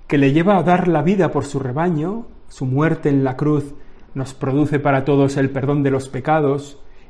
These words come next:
y nos salvará de la muerte también, pues esa, esa misión es la que él confía durante la última cena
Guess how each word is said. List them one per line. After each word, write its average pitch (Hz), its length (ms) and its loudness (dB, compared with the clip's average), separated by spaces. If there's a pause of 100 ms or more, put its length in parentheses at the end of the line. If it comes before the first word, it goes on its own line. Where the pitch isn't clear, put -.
(140)
y 147 100 0
nos 135 200 0
salvará 135 720 0
de 135 160 -2
la 123 120 0
muerte 156 340 2
también, 170 560 0 (840)
pues 160 320 2
esa, 170 480 2
esa 156 240 0
misión 214 520 2 (440)
es 202 180 4
la 214 180 2
que 165 140 2
él 202 140 2
confía 208 720 -2 (600)
durante 143 440 2
la 131 100 0
última 170 360 0
cena 190 400 0